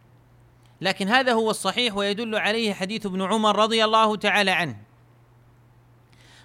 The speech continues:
قال: "عرضت على النبي صلى الله عليه وسلم يوم أحد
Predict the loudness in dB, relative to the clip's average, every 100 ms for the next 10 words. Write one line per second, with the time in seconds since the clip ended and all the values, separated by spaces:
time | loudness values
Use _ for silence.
0 | 4 6 6 4 4 2 0 2 4 4
1 | 2 0 0 0 0 0 2 2 4 4
2 | 4 2 2 0 -2 -2 -2 0 0 -2
3 | -6 -14 -20 -20 -20 -20 -20 -20 -20 -20
4 | -20 -20 -20 -20 -6 2 4 4 4 4
5 | 4 4 0